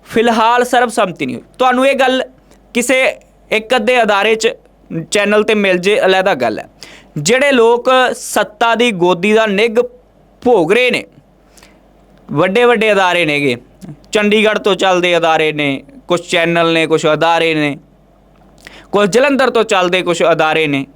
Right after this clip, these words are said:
ਸਾਰੇ ਸੱਤਾ ਦਾ ਨਿੱਘ ਭੋਗ ਰਹੇ ਨੇ। ਇਹਨਾਂ ਨੇ ਤੁਹਾਨੂੰ ਇਹ ਗੱਲ ਨਹੀਂ ਦੱਸਣੀ ਕਿ ਮੁੱਖ ਮੰਤਰੀ ਦੇ ਪਿੰਡ 'ਚ ਕੀ ਸਥਿਤੀ ਹੈ, ਸਰਬਸੰਮਤੀ ਹੋਈ ਕਿ ਨਹੀਂ ਹੋਈ।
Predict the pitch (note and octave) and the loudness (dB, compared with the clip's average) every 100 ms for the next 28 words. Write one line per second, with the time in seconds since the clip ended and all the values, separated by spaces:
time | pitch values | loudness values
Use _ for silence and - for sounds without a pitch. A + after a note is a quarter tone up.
0 | _ _ - G3+ A#3+ A#3+ G#3 - G3+ G3 | _ _ -6 -2 0 0 -2 0 0 2
1 | F#3 G3 G3+ G3 D3 B2 A#2 A2 - - | 0 -2 0 0 0 0 -2 -4 -14 -20
2 | - - - G3 A3+ A#3+ A#3 A3+ G3 A3 | -20 -16 -6 -2 0 0 0 0 2 2
3 | A#3 G#3+ D#3 G3+ E3 - C#3+ C#3 E3+ E3 | 2 0 0 0 -2 -2 -4 -2 0 0
4 | D#3+ F3 F3+ F3 F3+ F3 F3 F3+ F#3 - | 0 0 0 0 -2 0 0 0 -2 -6
5 | - - _ _ _ _ - _ _ - | -20 -20 _ _ _ _ -20 _ _ -20
6 | - _ - - G3 G3+ G#3 G#3+ A3 - | -20 _ -20 -6 -2 -2 -2 -2 -4 -2
7 | A3 G#3+ - F3+ F3 D3+ A#2 - F3 F#3 | -2 -2 -2 -2 0 0 0 -2 -2 0
8 | G#3 F#3+ F#3+ G3 F3+ F3+ G3+ G3+ - E3+ | -2 -2 -2 0 2 2 0 0 -2 0
9 | F#3 G#3+ D3 A2+ | 0 0 0 -4